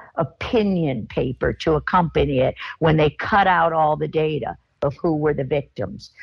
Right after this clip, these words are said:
when they cut out all of the immunology and they left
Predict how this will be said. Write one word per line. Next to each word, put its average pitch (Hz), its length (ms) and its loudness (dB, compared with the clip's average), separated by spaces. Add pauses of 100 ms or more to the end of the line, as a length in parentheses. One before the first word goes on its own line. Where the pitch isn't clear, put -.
when 156 140 2
they 156 120 4
cut 190 360 2
out 156 240 4
all 151 240 2
of 147 100 -4
the 143 120 -6
immunology 143 920 -2 (260)
and 156 180 2
they 156 140 4
left 160 260 2